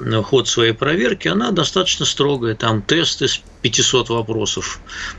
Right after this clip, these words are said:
э, еще что-то, еще что-то. Он соответствовал всем. И, и более того, окружающие ведь не замечали, что он какой-то ненормальный,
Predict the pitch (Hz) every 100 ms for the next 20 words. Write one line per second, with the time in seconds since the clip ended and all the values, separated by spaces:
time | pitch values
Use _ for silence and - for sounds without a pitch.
0 | - 107 104 98 101 110 156 156 - 123
1 | 113 104 - 143 131 - 113 165 214 196
2 | 208 226 220 - 127 107 - 139 113 110
3 | 139 160 151 165 220 143 131 120 95 -
4 | - - 117 147 151 196 185 - 131 123
5 | 127 123 135 143 - 214 156 - 117 101
6 | 120 110 98 104 113 139 113 80 -